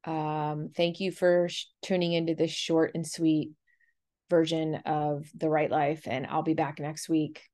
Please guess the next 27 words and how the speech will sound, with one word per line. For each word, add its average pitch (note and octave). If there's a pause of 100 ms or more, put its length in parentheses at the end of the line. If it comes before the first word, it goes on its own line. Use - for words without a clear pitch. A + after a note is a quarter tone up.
(280)
Right F#3+
now, E3+
I'm D#3+
gonna D#3
go, D#3 (220)
um, E3+ (1900)
run G#3
barefoot G3+
in F3+
the F3
grass E3
for F3+
a F3
bit E3+
and F3
howl E3
at -
the D#3+
moon. D#3+ (380)
<laughs> E4
Until C4+
next C#4
week, C#4 (220)
thank B3+
you B3+
so A#3
much. -